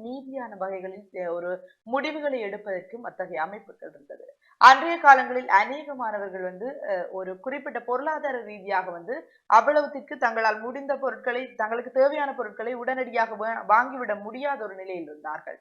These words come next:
எல்லோருமே வந்து நாடுகின்ற அந்த, அஹ், எல்லோருமே வந்து செல்லுகின்ற அந்த இடமாக வந்து கூட்டுறவு சங்கங்கள் அமைந்திருந்தன.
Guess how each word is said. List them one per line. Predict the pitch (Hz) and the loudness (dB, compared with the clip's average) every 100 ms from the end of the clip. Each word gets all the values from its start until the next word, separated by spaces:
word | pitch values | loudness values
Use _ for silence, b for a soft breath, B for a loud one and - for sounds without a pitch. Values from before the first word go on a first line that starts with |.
| b b | b b
எல்லோருமே | 208 240 269 294 269 254 | 2 6 6 6 2 -6
வந்து | 240 233 | -6 -4
நாடுகின்ற | 220 214 226 233 233 214 | 2 4 4 -2 -2 -2
அந்த, | 202 196 180 | -2 -4 -2
அஹ், | 180 180 | -2 -2
எல்லோருமே | 202 254 285 277 | 2 4 2 0
வந்து | 254 226 - | -8 -8 -6
செல்லுகின்ற | 233 254 240 214 | -6 -6 -6 -4
அந்த | 190 190 | -4 -6
இடமாக | 220 277 285 220 175 | -6 -4 -4 -6 -8
வந்து | 165 247 | -18 -20
கூட்டுறவு | - 202 180 165 | -16 -12 -8 -8
சங்கங்கள் | 160 156 151 170 240 | -10 -16 -14 -12 -8
அமைந்திருந்தன. | 160 156 - - 156 | -8 -8 -14 -14 -12